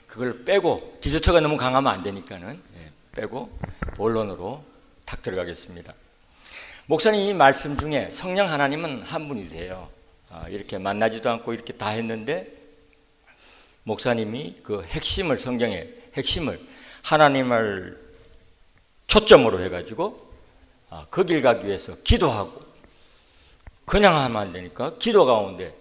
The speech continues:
성령 안에서 기도하도록, 아, 그렇게 해서 이제 전체 그림을 다 보여주셨습니다. 그래서 현재적인 하나님 나라를 누리고 그리고 임하는 하나님 나라를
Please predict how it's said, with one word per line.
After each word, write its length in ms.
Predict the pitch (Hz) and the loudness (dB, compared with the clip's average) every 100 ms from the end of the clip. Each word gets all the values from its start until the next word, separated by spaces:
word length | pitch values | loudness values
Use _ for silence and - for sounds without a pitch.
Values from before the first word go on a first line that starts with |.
| - | -20
성령 580 | - - 185 190 185 180 - | -14 -8 -4 2 2 2 8
안에서 360 | - 208 120 | 12 12 10
기도하도록, 600 | 117 113 98 85 87 80 - - _ - - - - - | 2 -2 -4 -6 -12 -14 -18 -20 _ -20 -20 -20 -20 -20
아, 240 | - - - _ _ | -20 -20 -20 _ _
그렇게 340 | - 170 - 98 | -8 -6 -6 -10
해서 280 | 101 156 240 - - _ _ - | -8 -10 -10 -20 -20 _ _ -18
이제 460 | 90 95 87 76 - - | -10 -8 -8 -10 -20 -18
전체 360 | - 196 - 220 | -2 0 0 -2
그림을 680 | 127 123 110 98 101 - _ | -4 -4 -6 -6 -10 -18 _
다 200 | - - | -8 -6
보여주셨습니다. 920 | 123 113 90 - 90 - 90 85 - - - - - - - | -2 -4 -4 -12 -16 -16 -20 -20 -20 -20 -20 -20 -18 -10 -10
그래서 180 | 107 87 | -8 -6
현재적인 640 | 139 131 131 123 117 110 101 | -4 -2 0 0 -2 -4 -8
하나님 360 | 120 120 110 | -2 -2 -2
나라를 340 | 104 101 98 90 | -2 -2 -4 -8
누리고 560 | 95 98 190 247 - - _ _ _ _ | -12 -10 -8 -8 -14 -20 _ _ _ _
그리고 480 | - 92 90 180 226 | -20 -10 -4 -4 -6
임하는 500 | 110 107 123 180 180 | -10 -6 -4 -2 -4
하나님 500 | 139 120 120 113 110 | -6 -6 -6 -6 -10
나라를 600 | 104 98 117 113 - - | -12 -8 -6 -6 -10 -20